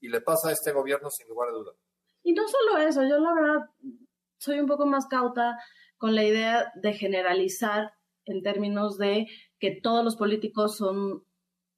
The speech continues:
Speaker 2: reprobables. O sea, yo creo que hay gente en, en la política, en el arte, en la academia, en todos lados, que sí tiene una preocupación genuina, real y
Speaker 1: Claro.
Speaker 2: válida y legítima. Tú mismo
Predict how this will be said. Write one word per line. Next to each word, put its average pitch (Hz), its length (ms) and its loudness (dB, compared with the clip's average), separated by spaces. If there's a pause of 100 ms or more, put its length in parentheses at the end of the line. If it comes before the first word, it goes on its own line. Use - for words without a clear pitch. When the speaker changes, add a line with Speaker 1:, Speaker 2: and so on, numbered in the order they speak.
(120)
Speaker 2:
reprobables. 175 680 -2
O - 40 -6
sea, 196 120 2
yo 220 220 2
creo 233 200 0
que 240 80 0
hay 233 140 2
gente 240 520 0
en, 208 120 -2 (140)
en 240 200 0
la 233 80 2
política, 220 500 0
en 233 180 2
el 220 140 2
arte, 214 520 0
en 220 100 4
la 214 60 0
academia, 208 420 2 (260)
en 233 120 2
todos 302 200 4
lados, 269 280 2 (120)
que 254 280 0
sí - 240 -2
tiene 269 160 2
una 254 100 2
preocupación 208 640 -2
genuina, 226 500 0
real - 440 2
y - 20 -8
Speaker 1:
Claro. - 200 0
Speaker 2:
válida - 460 -4
y 180 100 4
legítima. 220 500 0
Tú 226 100 -2
mismo 226 400 2